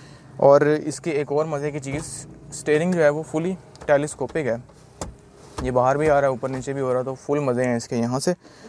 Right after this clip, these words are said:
और ये हो गई इस side की बात, चलते हैं उस side पे और देखते हैं कि बाकी क्या क्या features हैं। ओके, तो अब हम लोग आ गए हैं गाड़ी की इस side पे। इस side पे आप लोग dashboard का design देखें, थोड़ा सा sporty भी है, minimalist भी कह सकते हैं, बहुत ज़्यादा चीज़ें आपको नज़र नहीं आ रही।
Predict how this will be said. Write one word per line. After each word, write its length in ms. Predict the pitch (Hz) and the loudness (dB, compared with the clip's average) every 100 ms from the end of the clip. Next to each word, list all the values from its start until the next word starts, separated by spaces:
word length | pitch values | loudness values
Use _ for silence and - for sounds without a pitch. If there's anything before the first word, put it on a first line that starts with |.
| - - | -18 -2
और 280 | 135 135 135 _ _ _ _ - _ _ 185 | 2 2 0 _ _ _ _ -20 _ _ -2
ये 180 | 175 | 2
हो 160 | 175 165 | 4 2
गई 140 | 170 | 2
इस 180 | 156 165 | 0 -2
side 220 | 196 180 | 0 0
की 80 | 180 | 0
बात, 280 | 165 160 160 | 2 2 2
चलते 260 | 156 147 165 | -4 -4 -4
हैं 60 | |
उस 160 | 156 147 | -4 -2
side 200 | 165 151 | 0 0
पे 120 | 170 | 2
और 200 | 139 131 | 2 2
देखते 300 | 127 131 147 | 0 -4 -4
हैं 100 | 143 | -2
कि 60 | 143 | 0
बाकी 320 | 123 120 135 | -2 -2 -10
क्या 140 | 139 | -10
क्या 180 | 135 131 | -6 -8
features 320 | - 120 117 | -8 -10 -10
हैं। 220 | 117 139 - - - - - | -12 -14 -16 -10 -10 -8 0
ओके, 160 | 147 180 | 2 4
तो 80 | 180 | 4
अब 160 | 175 | 4
हम 120 | 180 | 0
लोग 160 | 180 175 | 0 6
आ 100 | 156 | 6
गए 80 | 170 | 4
हैं 100 | 160 | 2
गाड़ी 220 | 151 156 | 2 2
की 80 | 156 | -6
इस 100 | 160 | -4
side 220 | 185 170 | 0 0
पे। 120 | 180 | -2
इस 180 | 160 151 | -4 -4
side 220 | 170 156 | -2 -2
पे 100 | 156 | 2
आप 220 | 160 147 147 | 2 2 2
लोग 220 | 151 135 | -2 0
dashboard 420 | 127 143 156 156 | 0 0 -4 -2
का 60 | 170 | -2
design 420 | 143 131 147 151 | -2 -2 -2 -2
देखें, 340 | 139 160 160 | -2 -2 -8
थोड़ा 240 | - 147 143 | 0 2 2
सा 460 | 160 147 143 143 | 4 4 2 -2
sporty 520 | 139 - 143 147 175 | -10 -6 0 0 -2
भी 120 | 175 175 | -4 0
है, 220 | 151 147 | 4 4
minimalist 500 | 143 143 156 160 151 | 2 -4 -4 -6 -6
भी 80 | 165 | -2
कह 160 | 143 | 0
सकते 280 | 143 147 - | 0 -4 -4
हैं, 160 | 147 135 | -4 -4
बहुत 220 | 127 147 | -4 0
ज़्यादा 220 | 135 135 | 0 0
चीज़ें 240 | 139 139 139 | -4 -2 0
आपको 220 | 135 139 | 0 -2
नज़र 220 | 127 131 | 0 0
नहीं 160 | 156 143 | 0 0
आ 100 | |
रही। 120 | 123 | 0